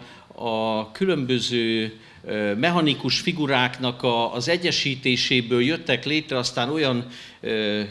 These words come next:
zseniális kis szerkezetek, amelyek, ö, ugye mai napig megmaradtak, mint például ez a Bukanzón fuvola játékosa, amelyikben valódi síppal, valódi légvezetékekkel, mai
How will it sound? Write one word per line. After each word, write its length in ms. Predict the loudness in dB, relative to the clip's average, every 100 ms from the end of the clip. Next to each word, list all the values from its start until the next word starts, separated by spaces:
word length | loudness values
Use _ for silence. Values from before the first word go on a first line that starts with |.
| -8 -4
zseniális 680 | 0 2 4 4 2 -2
kis 200 | -2 0
szerkezetek, 880 | 2 2 2 -2 0 0 2 0 0 -14 -20 -6
amelyek, 680 | 0 4 6 6 6 2 -2
ö, 360 | 0 2 0 -2 -4
ugye 180 | -2
mai 220 | 0 0 2
napig 480 | 0 0 -2 -2 -14 -12 -2
megmaradtak, 720 | 0 2 0 0 -2 -4 -2
mint 220 | -4 -2
például 360 | -2 0 -2 -4
ez 120 | -4
a 80 | -6
Bukanzón 540 | -6 -4 -6 -4 -6
fuvola 420 | -4 0 2 2
játékosa, 840 | 2 -2 -4 -6 -4 -6 0 0 -2 -12 -18 -10
amelyikben 840 | 0 6 8 8 6 6 6 4 2
valódi 760 | 4 6 4 4 4 4 0 -14 -20 -6
síppal, 760 | 0 4 6 6 6 6 6 6
valódi 600 | 4 4 4 2 2 4
légvezetékekkel, 1300 | 4 4 2 -2 -2 2 2 4 0 0 2 4 4
mai 540 | 4 4 4 2 -4